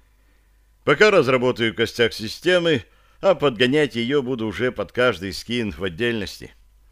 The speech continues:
Правда, в этом случае созданные дистрибутивы операционных систем нужно будет где-то хранить. Придётся возить с собой ещё и скинографов, а данные заливать через свой.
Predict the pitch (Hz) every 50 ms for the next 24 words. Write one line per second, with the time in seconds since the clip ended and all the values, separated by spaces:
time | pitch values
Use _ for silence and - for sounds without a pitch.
0 | _ _ _ _ _ _ _ _ _ 98 98 101 101 101 95 87 95 95 98 92
1 | 85 92 87 80 - - 107 120 120 98 - - 73 67 60 53 - _ _ _
2 | _ _ _ _ _ - - 107 113 113 101 87 107 107 107 107 107 107 107 101
3 | 85 92 98 - - - 95 104 95 117 120 - - 110 101 98 101 101 92 92
4 | 85 98 90 95 - - 104 104 101 98 95 - - 80 78 - - - 123 120
5 | 104 82 - _ _ _ _ _ _ _ _ _ - 98 123 127 120 135 147 139
6 | 147 147 151 143 143 139 143 135 139 135 120 - 143 - - 147 165 190 196 180
7 | 131 87 - - - - _ _ _ _ _ _ _ _ _ _ _ _ _ _
8 | - 101 98 87 101 123 139 - 185 202 196 180 160 117 85 90 117 117 - -
9 | 160 170 156 131 135 147 147 143 127 - - 113 113 131 139 - _ _ _ _
10 | _ - 104 104 101 95 - - 127 160 165 120 95 80 71 85 92 95 98 101
11 | - 127 127 - - _ _ _ _ _ _ _ _ _ _ _ - 101 101 98
12 | 92 101 101 85 117 127 135 135 120 110 98 76 92 92 85 85 95 113 120 -
13 | - - 139 107 87 - - - - - 73 76 78 92 107 117 117